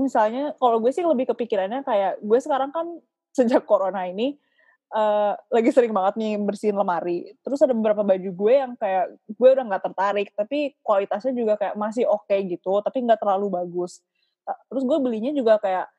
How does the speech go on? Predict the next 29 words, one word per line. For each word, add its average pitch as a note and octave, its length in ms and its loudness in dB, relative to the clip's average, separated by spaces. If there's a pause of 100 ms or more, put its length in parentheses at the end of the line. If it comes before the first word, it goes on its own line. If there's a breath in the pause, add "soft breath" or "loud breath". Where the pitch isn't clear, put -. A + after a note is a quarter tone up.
(220)
dari G#3+ 320 2
brand-brand F#3+ 720 2
ini A3 360 -2
atau G3 240 0
mungkin G3+ 280 -4
dari G3+ 320 0
store F#3 480 0
lainnya, F#3 560 0
terus C#4 220 -6
gue C4 100 2
sekarang D4+ 320 2
bingung B3 480 -2
kayak, G3 400 -2
terus D4+ 160 -18
mau C#4 160 2
gue G#3 120 4
apain F3 400 0
nih G#3 120 -4
baju? F#3 340 0 (300)
Terus G#3+ 160 -8
gue A#3+ 280 2
buang, F#3+ 520 0
kalau G3 220 0
gue F#3+ 180 -2
buang F3+ 320 -2
kan E4+ 160 -6
dia F4+ 240 -2
akan B3 280 0
kayak G3 320 -2